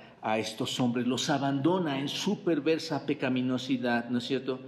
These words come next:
Y eso es un gran problema, hermanos, para los hombres que, que vivimos en este mundo, para los hombres que habitan en este mundo, para las mujeres, hombres, niños que viven en este mundo. ¿Por qué?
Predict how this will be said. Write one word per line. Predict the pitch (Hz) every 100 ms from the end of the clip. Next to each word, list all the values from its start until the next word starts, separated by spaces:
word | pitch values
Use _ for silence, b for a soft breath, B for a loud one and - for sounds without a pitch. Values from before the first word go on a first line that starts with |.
| B B B B B
Y | 151
eso | 190 202
es | 214 214
un | 196
gran | 202 202
problema, | 185 156 196 240
hermanos, | 160 131 123 127 -
para | 151 139
los | 135 131 -
hombres | 190 170 151
que, | - 143 -
que | 156
vivimos | 127 156 170 156
en |
este | 160 156 143
mundo, | 151 175 190
para | 185 135
los | 139
hombres | 156 160 160
que | 151
habitan | 139 156 160
en | 151
este | 151 151
mundo, | 139 156 170 196 - B B B
para | 143
las | 143 139
mujeres, | 139 170 175 170 170
hombres, | 170 165 165
niños | 147 160 185 170
que | 151
viven | 151 175 151
en | 151
este | 160 165
mundo. | 170 175 170
¿Por | 160
qué? | 160 208 196 -